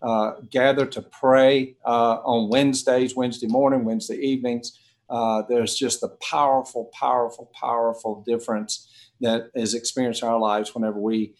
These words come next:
come in dependence on the Lord and pray. So it's, it's a game changer. Uh, also, just want to continue to get you to, um, to be,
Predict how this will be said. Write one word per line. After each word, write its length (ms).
come 320
in 100
dependence 520
on 100
the 60
Lord 260
and 120
pray. 320
So 440
it's, 200
it's 220
a 80
game 360
changer. 420
Uh, 300
also, 480
just 240
want 220
to 140
continue 500
to 80
get 260
you 80
to, 60
um, 360
to 120
be, 440